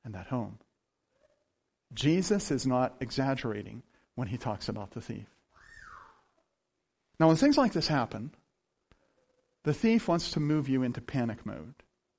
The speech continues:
When you kind of sense as a sheep that there's a thief around, and you see things are beginning to be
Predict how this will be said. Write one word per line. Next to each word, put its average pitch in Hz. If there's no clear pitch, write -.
When 196
you 202
kind 277
of 311
sense 190
as 165
a 165
sheep 170
that 170
there's 185
a 160
thief 269
around, 156
and 220
you 220
see 311
things 240
are 220
beginning 214
to 220
be 202